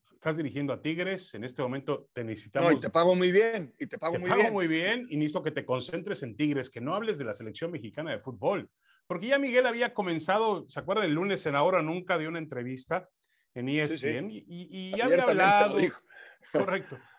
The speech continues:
Speaker 1: Ya había hablado de temas de que si la selección, que si el Tata Martino, que si esto, que si lo otro, y después echó, dio marcha atrás y cayó por completo. Tiene Tigres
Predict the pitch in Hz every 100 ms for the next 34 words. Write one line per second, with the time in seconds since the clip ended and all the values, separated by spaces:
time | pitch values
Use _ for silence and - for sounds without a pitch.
0 | _ 151 233 240 214 190 190 196 196 190
1 | 175 156 165 180 185 180 175 139 139 -
2 | 127 131 123 135 113 180 190 185 180 160
3 | 143 127 147 147 127 123 123 226 214 196
4 | 165 127 - 135 190 196 - 170 127 123
5 | 135 202 214 226 - _ 120 113 104 -
6 | 127 - - _ _ 101 101 - 113 156
7 | 131 131 143 147 - 151 120 160 - _
8 | _ _ _ _ 151 - 131 151 165 143
9 | 127 123 123 123 - 233 285 254 233 262
10 | 269 262 - -